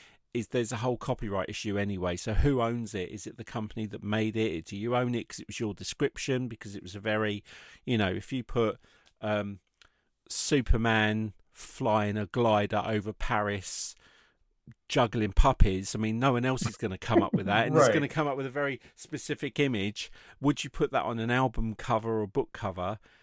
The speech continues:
Speaker 1: Um, so I think, like anything that's new, it's everyone gets excited about it and thinks, "Oh, this is brilliant. I'd be able to do this now." And, and there is,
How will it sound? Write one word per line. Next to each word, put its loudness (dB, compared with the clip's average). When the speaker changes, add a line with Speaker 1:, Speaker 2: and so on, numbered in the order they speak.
Speaker 1:
Um, 0
so 2
I 2
think, -2
like -2
anything -2
that's -8
new, -2
it's -8
everyone -2
gets -8
excited -2
about -8
it -8
and -16
thinks, -8
"Oh, -8
this -12
is -20
brilliant. -4
I'd -4
be -4
able -4
to -10
do -4
this -8
now." -8
And, 0
and -2
there 0
is, 0